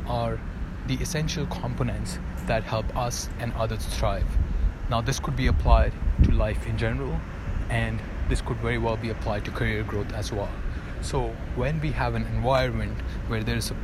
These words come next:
potentiality and a possibility of having some form of flexibility and openness to new ideas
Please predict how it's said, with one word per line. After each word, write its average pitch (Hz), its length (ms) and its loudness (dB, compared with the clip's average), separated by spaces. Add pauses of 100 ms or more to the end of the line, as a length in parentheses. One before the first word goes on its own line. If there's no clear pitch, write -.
potentiality 120 840 0
and 110 140 -2
a 107 40 0
possibility 120 720 0 (120)
of 117 140 0 (340)
having 117 340 0
some 113 200 -2
form 113 280 0
of 101 80 -4
flexibility 110 840 -2 (560)
and 123 260 0 (120)
openness 135 500 0
to - 120 -2
new 110 260 -2
ideas 110 840 -2